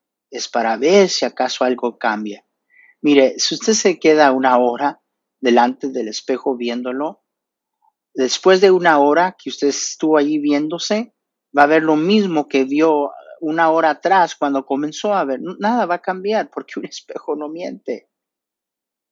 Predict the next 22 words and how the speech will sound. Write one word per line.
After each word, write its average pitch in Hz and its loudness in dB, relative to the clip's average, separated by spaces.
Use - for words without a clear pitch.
Un 139 -6
espejo 147 -6
refleja 143 -10
lo 113 -12
que 123 -12
está 120 -6
ante 127 -2
él. 101 -8
Cuando 143 2
nosotros 160 -2
venimos 160 0
a 147 -2
la 131 -4
palabra 123 -2
de 123 -6
Dios, 123 -6
estamos 151 -2
viniendo 135 -2
a 139 2
un 135 -4
espejo 151 -4
espiritual. 127 -8